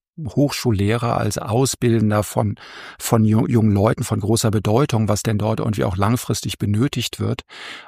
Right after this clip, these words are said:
Und, ähm, ich glaube, auf der einen Seite ist es wirklich das sehr spezifische Fachwissen, ähm,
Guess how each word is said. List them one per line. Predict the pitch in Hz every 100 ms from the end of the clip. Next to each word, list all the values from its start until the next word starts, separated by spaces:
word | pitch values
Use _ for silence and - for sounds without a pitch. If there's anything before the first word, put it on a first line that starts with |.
| _
Und, | 117 110 117 - 123
ähm, | 110 107 107 - - - - - _
ich | 123
glaube, | - 127 127 131 113 -
auf | 120 -
der | 120
einen | 120 131
Seite | 131 127 -
ist | 120
es | 123 -
wirklich | 214 123 - 117
das | 117 110 -
sehr | 120 107 131 156 160 156 _ -
spezifische | - 113 - 139 143 - 113
Fachwissen, | - - - 139 - 160 170 190 - _ -
ähm, | 123 123 123 120 123